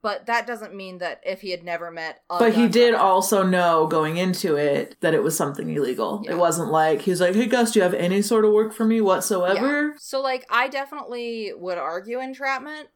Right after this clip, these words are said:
Speaker 1: but if this was the only thing involved in this case, like,
Speaker 2: Mm-hmm.
Speaker 1: this situation, I have no idea if I'd win.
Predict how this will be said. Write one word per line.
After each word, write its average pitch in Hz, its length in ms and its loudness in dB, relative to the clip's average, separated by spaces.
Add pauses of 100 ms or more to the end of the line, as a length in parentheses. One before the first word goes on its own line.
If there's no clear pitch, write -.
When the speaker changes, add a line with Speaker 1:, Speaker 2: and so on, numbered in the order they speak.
Speaker 1:
but 180 320 -2
if 185 220 -8
this 226 220 -6
was 220 160 -10
the 202 260 -20
only 214 460 -4
thing 180 240 -10
involved 165 400 -8
in 160 80 -14
this 147 160 -14
case, 202 520 -12
like, 175 160 -4
Speaker 2:
Mm-hmm. 151 140 -2
Speaker 1:
this 175 240 -4
situation, 175 840 -10 (320)
I - 40 -12
have 160 160 -10
no 208 580 -4
idea 160 320 -6
if 147 140 -8
I'd 104 160 -12
win. 98 260 -14